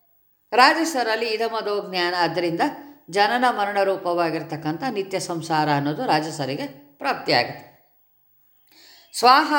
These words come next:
ಅನ್ನೋ ಶಬ್ದ ನಮಸ್ಕಾರ ಸೂಚಕ. ಹೀಗೆ ತ್ರಿವಿಧ ಜೀವರಾಶಿಗಳಲ್ಲೂ ಅವರಿಗಿರ್ತಕ್ಕಂಥ ನಾಲ್ಕು ಶರೀರಗಳಲ್ಲೂ ಕೂಡ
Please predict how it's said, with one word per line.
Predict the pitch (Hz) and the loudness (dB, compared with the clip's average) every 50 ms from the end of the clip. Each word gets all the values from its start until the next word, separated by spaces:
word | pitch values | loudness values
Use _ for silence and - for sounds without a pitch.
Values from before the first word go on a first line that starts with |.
| 285 269 | 2 2
ಅನ್ನೋ | 254 233 240 | 0 -2 -6
ಶಬ್ದ | 233 - 202 175 156 143 - 165 180 185 180 | -8 -6 -8 -8 -8 -8 -10 -6 -6 -6 -6
ನಮಸ್ಕಾರ | 180 185 220 240 - - 196 190 185 175 185 | -6 -8 -8 -10 -10 -8 -4 -4 -2 -2 -4
ಸೂಚಕ. | 180 - 170 156 160 151 139 - 160 147 143 143 - - - - - _ _ _ _ _ _ _ _ _ - _ - _ _ _ - - _ _ _ - - - - - _ _ _ _ - | -4 -4 -6 -6 -4 -6 -6 -4 0 0 0 0 -4 -8 -14 -20 -20 _ _ _ _ _ _ _ _ _ -20 _ -20 _ _ _ -20 -20 _ _ _ -20 -20 -20 -20 -20 _ _ _ _ 2
ಹೀಗೆ | 254 294 311 294 226 214 220 233 | 4 4 4 4 4 2 2 0
ತ್ರಿವಿಧ | 226 - 202 208 208 247 254 247 269 262 254 | 0 0 -2 -2 0 0 -2 0 0 0 0
ಜೀವರಾಶಿಗಳಲ್ಲೂ | - 240 240 233 226 226 214 202 202 202 202 - 208 196 196 190 190 185 180 180 196 240 294 320 - - - - - - - _ _ - - | 0 -4 -4 -2 -2 0 0 2 2 0 0 0 -4 0 0 0 0 0 0 2 2 2 2 2 0 -4 -8 -14 -20 -20 -20 _ _ 2 2
ಅವರಿಗಿರ್ತಕ್ಕಂಥ | 202 233 262 277 277 277 254 262 254 254 262 233 226 - 214 208 208 - 214 202 | 4 4 6 4 2 2 0 -2 -2 -2 -4 -8 -8 -8 -10 -12 -10 -8 -8 -6
ನಾಲ್ಕು | 190 165 147 165 208 220 - 277 285 - | -4 -2 -2 -2 -2 -2 -4 -6 -6 -4
ಶರೀರಗಳಲ್ಲೂ | 277 233 196 214 214 202 196 180 170 170 170 165 165 165 160 | -4 -4 -2 -2 0 0 0 0 2 2 2 0 0 -2 -2
ಕೂಡ | 160 165 190 233 | -2 -2 0 0